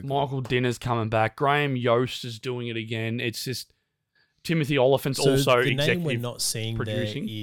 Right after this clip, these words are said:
Speaker 1: is obviously Walton Goggins, who's a massive part of Justified
Speaker 2: Well, we're not gonna
Speaker 1: as,
Speaker 2: see him.
Speaker 1: um, Boyd Crowder. He's very hesitant to ever come back and touch Boyd
Speaker 2: He
Speaker 1: Crowder 'cause he thinks it ended perfectly, and he's absolutely
Speaker 2: He
Speaker 1: right.
Speaker 2: shouldn't.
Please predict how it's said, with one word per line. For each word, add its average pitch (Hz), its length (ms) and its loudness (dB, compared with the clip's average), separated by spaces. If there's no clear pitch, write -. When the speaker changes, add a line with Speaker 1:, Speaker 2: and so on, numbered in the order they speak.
Speaker 1:
is 98 160 -10
obviously 104 420 -8
Walton 101 280 -14
Goggins, 139 420 -8
who's 107 140 -4
a 92 60 -10
massive 98 580 -8
part 90 220 -12
of 92 80 -14
Justified 165 200 -4
Speaker 2:
Well, 185 140 4
we're 196 60 4
not 143 100 -4
gonna 196 140 0
Speaker 1:
as, 175 80 -4
Speaker 2:
see 131 180 -4
him. 87 80 -6
Speaker 1:
um, 87 420 -12
Boyd 98 220 -10
Crowder. 101 400 -8
He's 117 360 -4
very 110 300 -2
hesitant 98 420 -8
to 90 120 -14
ever 98 180 -10
come 98 200 -10
back 90 200 -14
and 87 80 -14
touch - 260 -12
Boyd 92 180 -12
Speaker 2:
He - 120 4
Speaker 1:
Crowder - 160 -12
'cause - 100 -18
he 95 60 -16
thinks - 260 -14
it - 100 -18
ended 95 420 -14
perfectly, - 560 -8
and 92 120 -12
he's 98 140 -8
absolutely 147 340 -6
Speaker 2:
He 190 60 0
Speaker 1:
right. - 80 -2
Speaker 2:
shouldn't. 208 340 -4